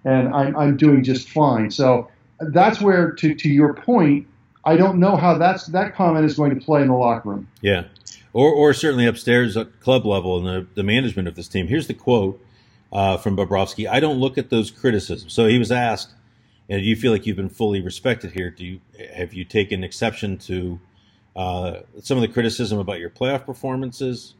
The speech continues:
Speaker 2: Um, yada, yada. He said, "I don't look at those criticisms. I have a team, my own team of specialists and pro people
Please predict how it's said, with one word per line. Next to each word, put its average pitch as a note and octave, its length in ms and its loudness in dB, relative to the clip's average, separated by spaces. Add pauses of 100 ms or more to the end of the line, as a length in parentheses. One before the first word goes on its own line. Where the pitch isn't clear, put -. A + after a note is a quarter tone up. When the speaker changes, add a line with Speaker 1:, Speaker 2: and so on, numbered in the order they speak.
(420)
Speaker 2:
Um, E2+ 280 -12
yada, F#2+ 260 -4
yada. G2 300 -4 (380)
He A2 60 -14
said, A#2+ 180 -2
"I A#2+ 80 0
don't B2+ 140 0
look B2 160 -2
at - 80 -16
those A2 160 -6
criticisms. F2 640 -8 (440)
I C#3 120 -4
have D3 180 -2
a A2+ 60 -4
team, G2 460 -8 (340)
my G#2+ 160 -2
own C3 180 -2
team A2 240 -4
of F#2+ 100 -8
specialists F2+ 720 -8
and G2+ 180 -12
pro A#2 200 -4
people F#2 500 -10